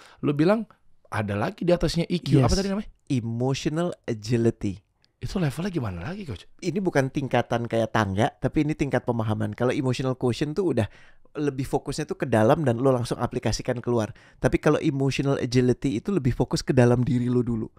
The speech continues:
Speaker 2: Yang tadi gue sebut managing conflict itu bagian dari emotional agility. Tapi kita bisa bahas sih kalau lo tertarik.
Speaker 1: Iya, iya,
Speaker 2: Boleh
Speaker 1: iya.
Speaker 2: ya? Kalau
Speaker 1: Asik
Speaker 2: tertarik
Speaker 1: tuh.
Speaker 2: boleh ya?
Speaker 1: Coba ya, kita pengen tahu dulu aja kalau pengen tahu lebih dalam,
Speaker 2: Da-
Speaker 1: karena di obrolan gini kan pasti panjang banget.
Speaker 2: Heeh.
Speaker 1: Nggak tahu lah, di bawah tuh cek aja tuh.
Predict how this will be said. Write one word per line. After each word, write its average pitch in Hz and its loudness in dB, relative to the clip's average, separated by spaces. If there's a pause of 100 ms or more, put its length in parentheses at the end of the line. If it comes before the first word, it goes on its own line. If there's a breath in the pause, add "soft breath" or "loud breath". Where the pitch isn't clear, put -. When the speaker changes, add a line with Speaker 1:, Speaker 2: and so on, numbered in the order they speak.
(340 soft breath)
Speaker 2:
Yang 143 2
tadi 147 2
gue 139 2
sebut 139 2
managing 131 4
conflict 135 2
itu - -4
bagian 127 6
dari 135 -2 (420)
emotional 139 2
agility. 117 0
Tapi 127 2
kita 226 6
bisa 214 4
bahas 214 8
sih 180 -2
kalau 147 2
lo 139 2
tertarik. 151 2
Speaker 1:
Iya, 240 6
iya, 240 6
Speaker 2:
Boleh 165 12
Speaker 1:
iya. 135 8
Speaker 2:
ya? 160 6
Kalau 151 4
Speaker 1:
Asik - 8
Speaker 2:
tertarik 165 6
Speaker 1:
tuh. 170 2
Speaker 2:
boleh 190 8
ya? 170 4
Speaker 1:
Coba 190 6
ya, 196 10
kita 175 4
pengen 185 4
tahu 165 8
dulu 165 10
aja 196 8
kalau 170 6
pengen 160 2
tahu 147 4
lebih 147 2
dalam, 127 6
Speaker 2:
Da- 185 12
Speaker 1:
karena 156 2
di 143 6
obrolan 135 6
gini 143 4
kan 196 4
pasti 202 4
panjang 156 6
banget. 117 4
Speaker 2:
Heeh. 123 0 (300)
Speaker 1:
Nggak 120 0
tahu 143 6
lah, 107 2
di 107 -2
bawah 120 4
tuh 135 -4
cek 123 -6
aja 113 0
tuh. 127 -2